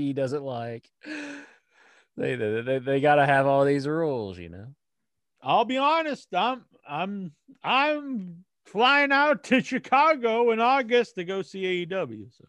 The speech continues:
Speaker 1: Yeah, yeah.
Speaker 2: I'll be gone for a couple weeks, actually. Matt's got all kind, we're going to Chicago <laughs> and we're going to Milwaukee. So we're gonna go see, like, A E W in Chicago and then Milwaukee, I think.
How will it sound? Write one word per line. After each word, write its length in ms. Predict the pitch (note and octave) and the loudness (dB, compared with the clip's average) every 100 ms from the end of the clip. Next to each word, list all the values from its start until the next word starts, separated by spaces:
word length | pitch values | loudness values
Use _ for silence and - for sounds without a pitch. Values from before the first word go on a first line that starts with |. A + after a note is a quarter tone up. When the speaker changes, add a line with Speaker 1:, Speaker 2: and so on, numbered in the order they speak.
| _ - | _ -10
Speaker 1:
Yeah, 340 | G2 F2 E2+ - - | -6 -6 -8 -14 -20
yeah. 260 | E2 F2 G#2 _ _ _ - | -18 -18 -20 _ _ _ -4
Speaker 2:
I'll 140 | D3+ | -4
be 120 | E3+ | -2
gone 320 | D#3+ G3 G#3 F#3 | -2 -2 -2 -4
for 260 | - F#3 | -6 -8
a 60 | E3+ | -6
couple 320 | F#3+ F#3 F#3 | -8 -6 -6
weeks, 340 | A3 G#3 - C#3+ | -6 -8 -10 -10
actually. 580 | A2+ - - G2+ G2+ _ _ _ _ _ _ | -10 -14 -20 -18 -18 _ _ _ _ _ _
Matt's 360 | D#3+ E3+ F3 - | -6 -4 -4 -8
got 140 | D3+ | -4
all 240 | D#3 F3 F3 | 0 0 -2
kind, 340 | - F3 E3+ | -6 -6 -6
we're 180 | D#3+ F#3+ | -6 -4
going 280 | G3 G3+ E3+ | -6 -6 -6
to 80 | D3 | -8
Chicago 1000 | D3 - G3 F#3 - - A#3+ A#3 A3 D#3 | -10 -8 -2 -2 -2 2 4 4 2 -2
<laughs> 0 | |
and 80 | D3+ | -4
we're 60 | |
going 160 | D3+ D#3+ | -6 -6
to 40 | C#3+ | -6
Milwaukee. 600 | C3 C#3 F3 F3+ - E3+ | -8 -2 -2 -2 -6 -12
So 120 | D#3 | -8
we're 60 | D3+ | -8
gonna 120 | E3+ | -6
go 80 | E3+ | -8
see, 180 | - E3+ | -8 -8
like, 180 | D3+ D#3+ | -6 -6
A 40 | |
E 160 | F3 F3+ | -6 -4
W 300 | F3 F3+ F3 | -4 -4 -6
in 40 | D3 | -10
Chicago 760 | C3+ - D#3+ F3 F3+ F3+ E3+ | -10 -6 -4 -4 -4 -4 -4
and 80 | C#3+ | -6
then 100 | C3 | -6
Milwaukee, 580 | C3 B2 C#3+ E3 D3+ E3 | -8 -8 -6 -8 -8 -10
I 40 | D3+ | -8
think. 280 | E3 E3 | -10 -12